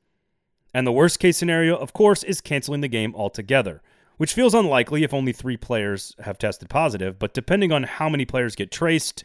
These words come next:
into the covid list and how careful the N F L wants to be, it is certainly within the framework of possibility. Pittsburgh Steelers coach Mike Tomlin and other reports have indicated that the Steelers have been told to proceed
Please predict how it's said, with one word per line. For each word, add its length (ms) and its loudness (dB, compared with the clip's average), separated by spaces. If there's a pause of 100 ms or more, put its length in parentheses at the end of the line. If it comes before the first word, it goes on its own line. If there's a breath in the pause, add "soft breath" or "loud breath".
into 160 -2
the 100 -4
covid 360 2
list 460 0 (140)
and 300 -2
how 160 -2
careful 340 -2
the 120 -2
N 80 -2
F 100 -6
L 80 -2
wants 220 -6
to 100 -10
be, 340 0 (280 loud breath)
it 100 0
is 140 0
certainly 380 -2
within 260 -4
the 80 -2
framework 440 -6
of 140 -14
possibility. 760 -2 (440 soft breath)
Pittsburgh 320 0
Steelers 440 2
coach 360 -4
Mike 240 -4
Tomlin 520 0 (200 soft breath)
and 180 -4
other 180 2
reports 540 0
have 180 -4
indicated 460 0
that 100 -12
the 60 -8
Steelers 400 0
have 100 -4
been 140 -6
told 380 0 (260 soft breath)
to 100 -4
proceed 600 -2